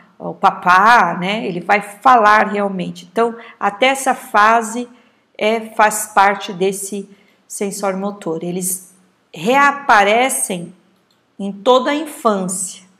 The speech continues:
e mesmo em fase adulta, que é aquilo que eu falei pra vocês, que são, né, ó, sempre que um novo poder, uma nova capacidade são adquiridos, que Piaget traz, que são exercícios do quê? Né? Movimento simples,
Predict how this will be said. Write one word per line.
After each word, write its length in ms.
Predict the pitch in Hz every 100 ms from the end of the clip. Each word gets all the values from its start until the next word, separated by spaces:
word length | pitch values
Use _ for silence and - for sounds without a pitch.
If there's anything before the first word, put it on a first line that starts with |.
| _ _ _ _ _
e 100 | 220
mesmo 460 | 214 214 240 269 285
em 80 | 285
fase 340 | - 247 233
adulta, 680 | 254 208 214 185 - - - _ _ _
que 100 | -
é 40 | 196
aquilo 260 | - 185
que 100 | 190
eu 40 | 202
falei 280 | 214 208
pra 160 | 214 220
vocês, 560 | 233 262 - 185 170 -
que 100 | -
são, 360 | - 196 196 - _ _ -
né, 120 | 170
ó, 180 | 160 165
sempre 640 | - 202 226 247 - 254
que 180 | - 233
um 80 | 208
novo 380 | 214 220 220
poder, 680 | 220 208 202 202 208 208 - _
uma 160 | 202 196
nova 240 | 196 196
capacidade 580 | 202 202 196 - 202 202
são 120 | 208
adquiridos, 720 | 190 190 - 214 170 156 -
que 140 | - -
Piaget 420 | 170 160 170 170
traz, 500 | 139 117 - - - - _
que 100 | 196
são 260 | 185 208 202
exercícios 580 | 196 196 190 208 - 185
do 100 | 196
quê? 420 | 190 180 165 - _ _ _ _ _ -
Né? 300 | 180 185 185 185 _
Movimento 440 | 185 190 214 226
simples, 920 | - 311 294 254 - 156 - - -